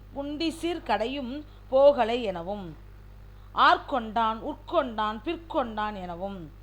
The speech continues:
இன் வந்து இர்ராக மாறி ஒலிக்கும் அப்படிங்கிறாங்க. அடுத்தது வயின் என்னும் சொல் வன்கணம் புணர்தல் குறித்து விளக்குக அப்படின்னு பார்க்குறப்போ,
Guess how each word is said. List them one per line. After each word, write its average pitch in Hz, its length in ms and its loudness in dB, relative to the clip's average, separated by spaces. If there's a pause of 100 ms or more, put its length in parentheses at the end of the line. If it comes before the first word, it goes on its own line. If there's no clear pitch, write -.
(2250)
இன் 403 180 0
வந்து 277 400 2
இர்ராக 285 440 2
மாறி 180 840 -10
ஒலிக்கும் 185 540 -8
அப்படிங்கிறாங்க. 151 560 -12 (1900)
அடுத்தது 311 280 -18
வயின் 330 340 -4
என்னும் 302 340 -6
சொல் 294 280 0
வன்கணம் 320 520 -2
புணர்தல் 247 380 -8
குறித்து 214 420 -10
விளக்குக 180 380 -10
அப்படின்னு 175 200 -14
பார்க்குறப்போ, 165 560 -8